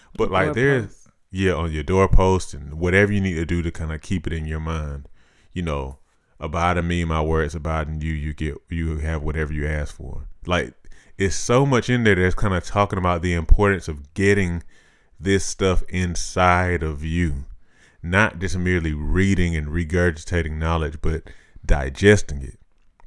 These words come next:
Speaker 1: and making it a part of who you are, becoming mature in, in the faith, you know. And I think that I've missed that a lot. It's not that I haven't really learned and digested some things,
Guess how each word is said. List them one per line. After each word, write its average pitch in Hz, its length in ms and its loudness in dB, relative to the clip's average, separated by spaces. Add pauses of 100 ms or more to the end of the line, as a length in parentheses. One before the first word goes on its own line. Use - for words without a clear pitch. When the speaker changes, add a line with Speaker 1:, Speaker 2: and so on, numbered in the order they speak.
(720)
Speaker 1:
and 95 180 0
making 92 320 2
it 95 100 2
a 95 60 0
part 87 300 10
of 85 100 -4
who 87 120 -2
you 82 280 -2
are, 76 440 0
becoming 92 560 2
mature 110 680 2
in, 82 500 -4
in 87 300 -2
the 78 100 -4
faith, 71 460 -6 (580)
you 90 160 0
know. 71 380 -4
And 87 160 -4
I 92 80 0
think 120 280 -2
that 87 100 -4
I've 78 180 -2
missed 87 400 0
that 73 160 -4
a 73 60 -6
lot. 71 200 -4
It's 80 120 2
not 110 160 0
that 104 100 0
I 101 80 4
haven't 90 280 0
really 82 220 0
learned 82 380 0
and 76 140 -6
digested 78 580 -4
some 85 240 -6
things, 69 480 -8